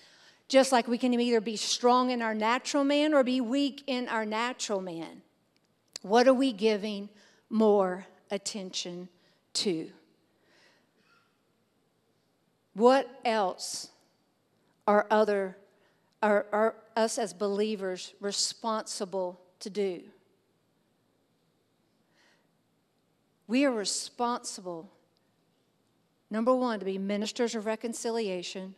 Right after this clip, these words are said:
where we need the help of the Holy Spirit every single day. Number two,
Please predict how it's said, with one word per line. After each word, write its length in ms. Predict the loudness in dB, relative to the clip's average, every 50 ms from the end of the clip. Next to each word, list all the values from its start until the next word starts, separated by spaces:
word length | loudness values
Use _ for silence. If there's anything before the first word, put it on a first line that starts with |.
| _
where 140 | -6 -6 -4
we 120 | -4 -4 -4
need 200 | -4 -4 -4 -6
the 60 | -8
help 420 | -10 -10 -8 -4 -2 -4 -2 -2
of 120 | -4 -4 -2
the 120 | -2 -4
Holy 320 | -2 -2 -4 -2 -4 -4
Spirit 520 | -6 -8 -10 -6 -6 -6 -4 -4 -6 -8 -6 -4
every 260 | -4 -4 -2 -4 -6
single 380 | -6 -8 -8 -8 -6 -6 -6
day. 340 | -4 -4 -6 -6 -8 -12 -14 _ _ _ _ _ _ _ _ -20 -20 -20 -20 -20 -20 _ _ _ -8
Number 460 | -4 0 0 2 2 4 2 2 0
two, 560 | 0 -4 -4 -2 0 2 2 2 0 -2 -8